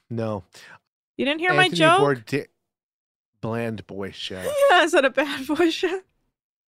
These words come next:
Speaker 1: Yeah. Okay. Sorry, I just, you said something wrong about Anthony Bourdain, and I, I, I, I
Speaker 2: Go
Speaker 1: lost
Speaker 2: ahead.
Speaker 1: my
Speaker 2: What were you
Speaker 1: mind.
Speaker 2: gonna say?
Speaker 1: No, no, no. He drinks.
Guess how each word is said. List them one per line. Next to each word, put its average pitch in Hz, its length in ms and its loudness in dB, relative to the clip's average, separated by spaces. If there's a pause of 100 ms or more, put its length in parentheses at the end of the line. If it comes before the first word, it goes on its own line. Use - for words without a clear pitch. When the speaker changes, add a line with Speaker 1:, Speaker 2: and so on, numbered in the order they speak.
(120)
Speaker 1:
Yeah. 87 500 -14 (380)
Okay. 98 360 -12
Sorry, 160 400 2
I 147 100 2
just, 143 320 -6
you 131 100 -6
said 131 240 -6
something 113 240 -8
wrong 107 200 -4
about 98 260 -2
Anthony 98 280 -8
Bourdain, 90 520 -14
and 73 320 -16 (1000)
I, 92 40 -6
I, 98 40 -6
I, 73 180 -8
I 92 60 -6
Speaker 2:
Go - 160 -16
Speaker 1:
lost 90 80 -6
Speaker 2:
ahead. 233 200 -2
Speaker 1:
my 208 40 -10
Speaker 2:
What 214 100 -4
were 220 80 -2
you 254 80 -4
Speaker 1:
mind. 277 120 -6
Speaker 2:
gonna 311 80 -6
say? 330 340 -2 (180)
Speaker 1:
No, 143 600 -2
no, 104 440 -4
no. 95 380 -6
He 123 220 -6
drinks. 98 880 -8